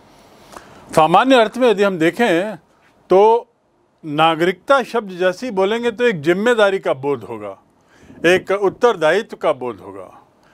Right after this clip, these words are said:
ऐसा लगेगा कि हमारे ऊपर कुछ जिम्मेदारियां हैं, जैसे ही हमने नागरिकता की बात की। क्योंकि नागरिक शब्द तो हम लोग बहुत सामान्य अर्थ में लेते हैं, जो गलत है।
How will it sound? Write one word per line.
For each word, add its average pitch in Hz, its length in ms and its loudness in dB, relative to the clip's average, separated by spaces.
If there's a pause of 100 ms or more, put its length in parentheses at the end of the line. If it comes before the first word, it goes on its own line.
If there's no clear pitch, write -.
(140)
ऐसा 180 240 2
लगेगा 220 400 0
कि 208 320 -6 (300)
हमारे 202 280 2
ऊपर 202 300 -2
कुछ - 360 -6 (420)
जिम्मेदारियां 175 720 0
हैं, 95 180 -14 (140)
जैसे 190 260 0
ही 240 60 0
हमने 170 280 -4 (260)
नागरिकता 156 600 0
की 131 160 -12
बात 98 220 -12
की। - 220 -20 (720)
क्योंकि 233 220 2
नागरिक 180 500 -2
शब्द 226 260 -6
तो 240 80 0
हम 196 160 -4
लोग 220 180 -2
बहुत 196 260 -2
सामान्य 196 520 -4
अर्थ 170 220 -4
में 170 140 -4
लेते - 260 -6
हैं, 123 220 -12 (1000)
जो 165 200 4
गलत 165 400 2
है। 101 220 -14